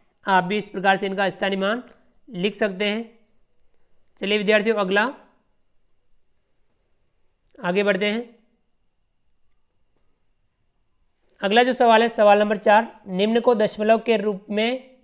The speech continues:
लिखें। ये जो दे रखी है, दशमलव का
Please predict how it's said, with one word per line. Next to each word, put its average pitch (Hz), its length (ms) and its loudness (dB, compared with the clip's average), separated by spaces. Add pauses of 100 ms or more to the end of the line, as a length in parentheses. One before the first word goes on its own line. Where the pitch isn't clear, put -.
(580)
लिखें। 226 440 -2 (380)
ये 208 160 0
जो 214 140 -2
दे 214 140 4
रखी 220 260 -2
है, 214 140 -2 (800)
दशमलव 202 440 2
का 233 220 2